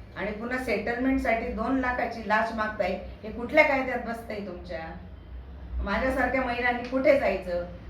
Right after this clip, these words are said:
आज ते घर प-, माझं आज अस्तित्व आहे, माझा राहण्याचा प्रश्न आहे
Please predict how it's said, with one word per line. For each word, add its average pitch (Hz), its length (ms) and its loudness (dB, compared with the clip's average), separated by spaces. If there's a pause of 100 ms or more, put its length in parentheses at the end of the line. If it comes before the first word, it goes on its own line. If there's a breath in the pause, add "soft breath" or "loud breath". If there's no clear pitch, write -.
(120)
आज 233 280 2 (160)
ते 262 120 4
घर 226 300 8
प-, - 140 -2
माझं 208 340 0
आज - 260 0
अस्तित्व 262 440 0
आहे, 190 260 2 (380 loud breath)
माझा 220 260 0
राहण्याचा 233 420 2
प्रश्न 294 380 -2
आहे 208 260 0